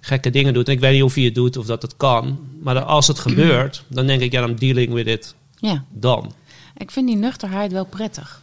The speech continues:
Speaker 2: Rob. Want anders, ehm, als er angst bij de magie komt, dan wordt het inderdaad een soort van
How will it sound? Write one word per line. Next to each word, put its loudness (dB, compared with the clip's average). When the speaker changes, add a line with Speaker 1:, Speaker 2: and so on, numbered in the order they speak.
Speaker 2:
Rob. -10
Want -8
anders, -6
ehm, -6
als -4
er -10
angst -4
bij -6
de -6
magie -6
komt, -8
dan -4
wordt -10
het -10
inderdaad -6
een -12
soort -14
van -8